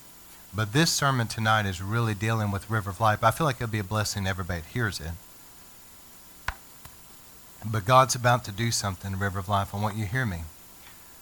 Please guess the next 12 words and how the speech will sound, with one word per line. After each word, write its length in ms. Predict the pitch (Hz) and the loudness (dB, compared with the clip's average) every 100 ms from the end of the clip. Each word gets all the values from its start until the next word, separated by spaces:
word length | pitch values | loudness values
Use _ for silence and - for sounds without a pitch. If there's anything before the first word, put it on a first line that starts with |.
| - - - 95 | -20 -20 -16 -4
God 300 | 107 107 117 | 4 6 6
is 140 | 117 98 | 2 -2
about 500 | 87 104 107 113 - | 0 4 4 2 -4
to 100 | 92 | -6
break 360 | 95 104 104 | 0 0 -2
something 360 | - 104 - 95 107 | -6 -6 -6 -8 -6
open 340 | 104 - 78 85 - - - - - - - - - - - | -8 -6 -10 -12 -18 -20 -20 -20 -20 -20 -20 -20 -20 -20 -12
for 100 | 101 | -6
River 240 | 98 92 | -4 -4
of 100 | 98 | -4
Life. 320 | 101 95 82 - - - - - - - - - - - 82 | 0 2 0 -4 -18 -20 -20 -20 -20 -20 -20 -20 -20 -8 -4
Um, 340 | 95 90 | -2 -2